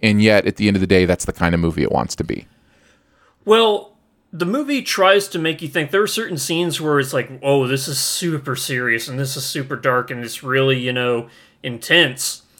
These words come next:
Speaker 2: But then it sprinkles in that ridiculousness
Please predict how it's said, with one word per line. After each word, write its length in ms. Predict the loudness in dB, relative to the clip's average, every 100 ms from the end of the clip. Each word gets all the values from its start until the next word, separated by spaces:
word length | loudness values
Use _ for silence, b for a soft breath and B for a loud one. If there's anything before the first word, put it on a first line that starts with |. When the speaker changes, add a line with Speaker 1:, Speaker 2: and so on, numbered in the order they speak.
| b b b
Speaker 2:
But 160 | -4 2
then 300 | 2 2 0
it 160 | -2 0
sprinkles 680 | -4 0 2 2 0 -2 2
in 400 | 2 2 -4 -8 -16
that 340 | 0 2 2 0
ridiculousness 1160 | -4 -2 -6 -2 -2 -2 -4 -4 -4 -6 -10